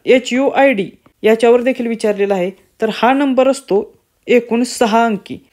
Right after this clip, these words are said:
आता पुढे ते एचयूआयडी याचा लाँग फॉर्म विचारू शकतील, तर तो आहे हॉलमार्क युनिक आयडेंटिफिकेशन नंबर, त्यामुळे हे देखील लक्षात ठेवा, याच्यावर देखील प्रश्न येईल. त्याचबरोबर पॅन,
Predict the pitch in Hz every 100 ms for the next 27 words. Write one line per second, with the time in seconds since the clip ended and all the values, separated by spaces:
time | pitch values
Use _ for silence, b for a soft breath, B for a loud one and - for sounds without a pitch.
0 | _ - 220 277 - 277 285 320 339 _
1 | - 277 277 277 311 302 277 180 - _
2 | _ _ _ _ 240 254 285 294 311 277
3 | 269 285 285 269 202 202 220 - 147 -
4 | 208 - 262 262 220 269 277 _ _ _
5 | - 262 262 240 277 285 - - - 202
6 | 226 233 262 - 247 240 233 226 226 220
7 | 226 247 233 233 165 - - _ _ 214
8 | 220 240 254 262 269 262 269 - 220 214
9 | 202 220 220 220 233 226 220 214 196 170
10 | 180 196 _ _ 277 294 294 302 254 220
11 | - - 285 254